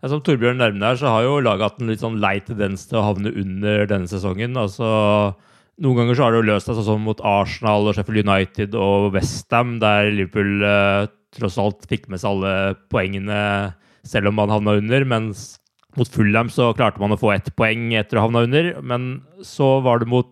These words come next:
Aston Villa og Southampton da, der klarte man det ikke, og så har man kampen mot både Everton og Brighton og West Bromwich, hvor Liverpool gjorde noe vi virkelig ikke har vært vant, vant med de siste årene, og det er å søle bort seieren i sluttminuttene. Hva tenker du da,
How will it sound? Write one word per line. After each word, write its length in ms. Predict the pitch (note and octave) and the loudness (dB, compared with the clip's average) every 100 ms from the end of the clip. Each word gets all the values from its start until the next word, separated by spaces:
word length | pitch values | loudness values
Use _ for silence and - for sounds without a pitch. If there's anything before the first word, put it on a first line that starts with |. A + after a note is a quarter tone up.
| B2 | -2
Aston 240 | - - | -2 0
Villa 320 | A2+ G#2+ A2+ A#2+ | 0 2 2 2
og 140 | A#2 | 0
Southampton 540 | - G#2 A#2 G#2+ - C#3+ | 0 0 0 -2 -2 0
da, 80 | |
der 260 | C#3+ A#2 A#2 | 2 2 0
klarte 240 | A#2 G#2+ | 0 -2
man 140 | A2+ A2+ | -2 -4
det 80 | - | -4
ikke, 640 | - _ _ D3 D#3+ F#3+ - - - - | -6 _ _ 0 2 0 -6 -18 -20 -8
og 80 | B2 | -4
så 140 | D3 B2 | 0 2
har 160 | A#2 A2+ | 2 2
man 160 | A#2 A2+ - | 0 -2 -6
kampen 300 | - G#2 G#2 | -4 -4 -4
mot 160 | G#2+ - C3 | -6 -4 -4
både 160 | A#2 | -2
Everton 540 | G2+ G2+ G2+ A2 - A#2+ | -2 -4 -2 -4 -2 -4
og 80 | G2 | 0
Brighton 400 | F#2 E2+ - A2 | 0 -2 -6 -4
og 80 | |
West 160 | G#2+ - G2 | -4 -4 -4
Bromwich, 480 | F#2 G2 A#2 - - | -2 -2 -2 -6 -8
hvor 160 | A#2 A2 | -4 -2
Liverpool 460 | G2 F2+ A2+ A#2 A2 _ _ _ F3 | -4 -2 0 0 -2 _ _ _ -2
gjorde 240 | C3 A#2 | 0 2
noe 160 | B2 G#2 G#2 | 0 0 0
vi 140 | A#2 - - B2 | -2 -4 -10 -2
virkelig 400 | B2+ - - F2+ | 0 0 -8 -6
ikke 140 | G2+ | -2
har 80 | G2 | 0
vært 80 | G#2 | 0
vant, 160 | G2 - | -2 -2
vant 200 | A2+ A2 - | -2 -2 -2
med 140 | A2 | 2
de 60 | A#2+ | 2
siste 240 | B2 - | 0 0
årene, 220 | A2+ A2+ B2+ | 0 2 4
og 60 | |
det 20 | A2 | 4
er 40 | A2+ | 2
å 20 | |
søle 320 | - B2 F2+ | 0 0 0
bort 220 | F2+ G#2+ - | -2 -4 -2
seieren 380 | - F#2 G2 A2+ | -2 0 -2 -2
i 60 | G#2 | -2
sluttminuttene. 600 | A#2+ - F2 F2 - C3+ C#3 D3+ | -2 -4 -10 -8 -4 -4 -4 -2
Hva 140 | C#3+ | -2
tenker 240 | D#3+ D#3 C#3+ | 0 -2 -2
du 60 | A#2 | 2
da, 160 | A2 | 2